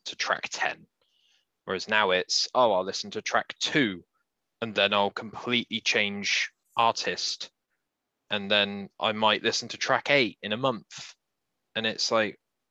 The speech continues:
you know, I, it's a complete lack of discipline, in my opinion, but, you know, you've got to move with it and stuff like that. But it kind of ruins the flow of the album. Like, some albums I listen to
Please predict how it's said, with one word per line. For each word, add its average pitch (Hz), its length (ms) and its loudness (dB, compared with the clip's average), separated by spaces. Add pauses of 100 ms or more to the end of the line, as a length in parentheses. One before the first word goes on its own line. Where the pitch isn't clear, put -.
(200)
you 110 100 -6
know, 98 280 0
I, 101 160 2 (360)
it's 120 220 0
a 120 160 4 (100)
complete 131 380 -2
lack 113 200 -2
of - 120 -18
discipline, 92 460 -4
in 90 60 -8
my 90 180 0
opinion, 92 540 -8
but, 104 220 2 (580)
you 104 120 -4
know, 95 80 0
you've 90 220 -2
got 76 100 -2
to 90 60 -6
move 92 280 -8
with 95 140 -4
it 95 140 0
and 101 120 -10
stuff - 220 -6
like 92 120 -2
that. 107 200 2
But 107 140 2
it 120 180 2
kind 151 240 0
of 120 140 -2
ruins 123 340 0
the 110 80 -8
flow 117 400 2
of 107 80 -2
the 110 140 0
album. 92 500 -2
Like, 98 220 0 (360)
some 127 300 0
albums 110 380 0
I 104 100 4
listen 104 320 -4
to 101 240 -4